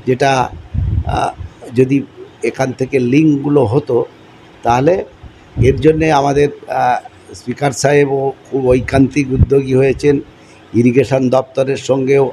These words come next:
আমাদের নিয়ে মিটিংও করেছেন। আহ, তারাও একটা প্ল্যানিং করছে যে যাতে আমাদের এলাকায় থেকে এই জল,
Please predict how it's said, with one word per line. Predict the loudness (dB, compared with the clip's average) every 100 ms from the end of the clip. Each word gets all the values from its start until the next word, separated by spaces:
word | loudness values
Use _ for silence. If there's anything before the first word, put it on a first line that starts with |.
| -6
আমাদের | -2 -2 0 -2
নিয়ে | 0 0
মিটিংও | 0 0 0 0
করেছেন। | 0 0 0 2 0 0
আহ, | -8 -20 -20 -20 -18 -6 0 0 0
তারাও | 0 0 2
একটা | 0 0 -2
প্ল্যানিং | -2 0 0 2 0
করছে | 0 -2 0 0
যে | 2 2
যাতে | 2 0 0 0
আমাদের | 2 0 0 -2 -4 -8 -4
এলাকায় | 0 2 2 0 0
থেকে | -2 -2
এই | -2 2
জল, | 2 2 0